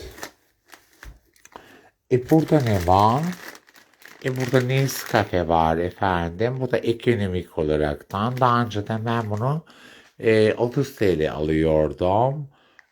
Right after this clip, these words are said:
İçinde, e, on adet var. Şu anda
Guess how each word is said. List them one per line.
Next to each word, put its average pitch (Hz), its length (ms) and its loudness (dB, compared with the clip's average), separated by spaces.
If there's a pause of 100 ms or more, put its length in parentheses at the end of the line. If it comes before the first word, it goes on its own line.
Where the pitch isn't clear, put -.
(100)
İçinde, 110 760 0 (500)
e, 101 380 2
on 113 220 -2
adet 78 680 -4
var. 113 320 2
Şu - 280 -10
anda 98 720 -4